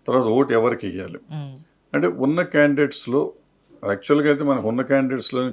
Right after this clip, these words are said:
Speaker 1: చాయిస్ లేదు. మనకు నిజంగా పనికొచ్చేవాడిని అనుకునే చాయిస్ మనకు లేదు.
Speaker 2: మ్మ్.
Speaker 1: ఎలక్షన్ సిస్టమ్ అటువంటిది ఈ డెమోక్రసీలో. ఎవరు కంటెస్ట్ చేస్తే కంటెస్ట్ చేసిన వాళ్ళల్లో మంచివాడు,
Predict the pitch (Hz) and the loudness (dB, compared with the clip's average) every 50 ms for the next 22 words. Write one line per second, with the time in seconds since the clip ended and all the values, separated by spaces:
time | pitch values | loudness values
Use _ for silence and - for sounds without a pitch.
0 | - - 101 113 131 143 139 - 120 110 98 - 78 82 92 90 87 - 90 95 | 0 4 6 6 6 4 2 -2 -2 -2 -2 -2 -4 -8 -8 -10 -10 -10 -10 -10
1 | 95 87 104 117 123 131 127 123 113 113 107 120 113 - - 113 113 113 113 110 | -8 -6 -6 -4 -4 -4 -2 -2 -4 -2 -2 -6 -8 -4 -2 -2 -2 0 -2 -2
2 | 107 104 104 95 - 110 104 101 101 95 95 92 - - 95 95 104 107 107 - | -4 -6 -6 -6 -6 -6 -6 -6 -6 -6 -8 -10 -10 -6 -4 -4 -4 -4 -6 -8
3 | 98 95 92 - - 90 90 90 87 85 - _ _ 151 170 151 139 139 147 156 | -10 -10 -10 -10 -10 -10 -10 -8 -10 -12 -16 _ _ -12 -10 -10 -12 -14 -20 -16
4 | _ - 104 113 117 - - 120 117 - - 110 - - - 139 131 123 110 - | _ -2 -2 0 -2 -2 -6 -8 -8 -8 -8 -10 -10 -6 -4 -2 -2 -2 -2 -4
5 | 107 101 90 85 - 95 98 87 87 98 95 104 107 - 104 90 82 - - 90 | -6 -8 -8 -8 -10 -10 -10 -8 -6 -6 -6 -6 -6 -6 -8 -8 -8 -10 -12 -10
6 | 85 90 104 156 - _ _ _ _ _ _ _ _ _ - 104 113 127 135 - | -8 -8 -10 -10 -12 _ _ _ _ _ _ _ _ _ 0 2 2 2 2 2
7 | - 135 127 120 131 - - - - - - - 170 - - 127 117 110 135 131 | 0 -2 0 0 -4 -4 -2 -4 -6 -6 -4 -6 -6 -2 -2 -2 -2 -2 -4 -6
8 | - - 131 123 - - 123 117 117 117 113 113 113 123 147 156 147 113 110 110 | -2 -2 -2 -4 -2 -2 -2 0 0 2 0 0 0 0 0 0 0 -2 -2 -2
9 | - - 113 107 104 98 87 92 92 | -2 2 4 4 4 4 2 0 -6